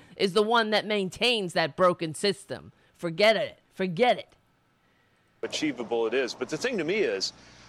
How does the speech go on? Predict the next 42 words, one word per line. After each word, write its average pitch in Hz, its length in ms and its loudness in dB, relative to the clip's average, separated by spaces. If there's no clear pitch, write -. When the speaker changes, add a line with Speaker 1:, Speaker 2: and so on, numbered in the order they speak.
Speaker 2:
major 156 560 -2
healthcare 156 500 -2
reform 123 560 -4
really 147 460 2
is 151 220 -2
achievable 113 640 -6
if 165 200 -2
we 151 100 0
set 135 240 0
it 123 100 -2
up 117 140 -2
the 107 100 -2
right 107 240 -2
way. 160 240 -2
What 131 300 0
I'm 220 60 2
Speaker 1:
Bullshit. 170 280 -2
Speaker 2:
proposing 143 440 -2
with 110 140 -4
Medicare 123 440 -2
for 107 220 -4
All 107 140 -2
Who 101 120 -10
Want 120 320 -4
It 101 160 -6
can 120 140 -6
be 110 120 -4
done 117 280 -4
for 110 400 -2
Speaker 1:
For 233 320 -4
all 254 340 0
who 247 140 -6
want 208 420 0
it, 160 100 -4
because 240 260 -4
we're 320 140 0
not 381 240 0
in 349 200 -2
this 311 180 -4
together, 147 560 0
you 165 140 -4
see. 156 380 -4